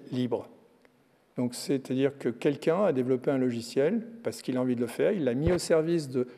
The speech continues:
de l'humanité, et quelqu'un d'autre va prendre ce logiciel et le, le réutiliser dans un service. D'accord ? Pour moi, c'est pas la personne qui écrit le logiciel qui est responsable, c'est la personne qui déploie un service. De la même façon que si vous utilisez le théorème d'Archimède,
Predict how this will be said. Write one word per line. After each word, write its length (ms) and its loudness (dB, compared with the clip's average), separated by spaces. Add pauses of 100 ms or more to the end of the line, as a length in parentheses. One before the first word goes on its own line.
(360)
de 140 6
l'humanité, 720 4 (380)
et 100 -6
quelqu'un 340 4
d'autre 180 6
va 100 6
prendre 220 -2
ce 100 0
logiciel 500 2
et 180 4
le, 160 2
le 140 2
réutiliser 540 4
dans 220 0
un 60 0
service. 680 -2
D'accord ? 300 -2 (380)
Pour 140 2
moi, 220 6
c'est 180 0
pas 140 4
la 100 8
personne 380 0
qui 120 -4
écrit 220 -2
le 140 2
logiciel 720 2 (400)
qui 140 -2
est 20 4
responsable, 640 2
c'est 140 -2
la 100 2
personne 400 0
qui 180 -6
déploie 380 -2
un 100 0
service. 460 -2
De 420 -6
la 40 4
même 120 2
façon 380 0
que 140 -4
si 180 -6
vous 160 -2
utilisez 360 0
le 80 -2
théorème 360 4
d'Archimède, 640 0